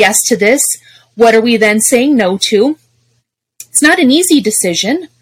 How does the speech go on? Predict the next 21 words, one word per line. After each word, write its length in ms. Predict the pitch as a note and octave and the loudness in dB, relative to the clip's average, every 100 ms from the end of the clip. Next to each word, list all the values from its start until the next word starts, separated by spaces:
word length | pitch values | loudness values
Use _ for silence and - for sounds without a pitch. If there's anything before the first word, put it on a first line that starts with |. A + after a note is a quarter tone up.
| _ _ _ _ _ _ _ _ _ _ _ _ _ _ _ _ _ _ | _ _ _ _ _ _ _ _ _ _ _ _ _ _ _ _ _ _
And 140 | B3 A#3+ | -2 0
also, 760 | A3+ A3+ A#3+ - C4 A#3 A3+ A3 - _ _ - | 0 0 0 0 4 4 4 0 -4 _ _ -2
um, 520 | G#3+ G3+ G3 F#3+ F3+ _ _ _ _ _ _ _ _ _ _ - | 0 0 -2 -6 -8 _ _ _ _ _ _ _ _ _ _ -8
it 120 | A3 | -2
doesn't 220 | A#3+ C4 | 0 0
have 220 | G#3+ G#3 | -2 -4
to 60 | B3 | -4
be 160 | G3+ F#3 | -4 -4
this 180 | G#3 G#3+ | -2 -2
way 120 | G#3+ | -4
forever. 480 | - C#4 D#4 D#3 - _ | -2 -2 -2 -6 -10 _
We 160 | G#3+ A#3+ | 0 2
may 260 | A3 G#3+ | 2 0
choose 760 | A3 - B3+ A3+ D4 F4 - - _ _ _ _ _ _ _ _ _ _ _ | 0 0 0 2 0 0 -2 -4 _ _ _ _ _ _ _ _ _ _ _
to, 280 | - C4+ B3+ - | 0 0 0 -6
to 120 | - C#4 | 0 2
n-, 240 | B3+ B3 B3 _ - | 4 0 -2 _ -4
not 220 | C4 C#4 | -2 0
be 120 | D4+ | 0
full-time 520 | C#4+ D#4+ - F#4 F4+ - | 0 -4 -2 -4 -4 -2
anymore, 520 | A#3 G#3 F#3 D3 | 0 0 -2 -4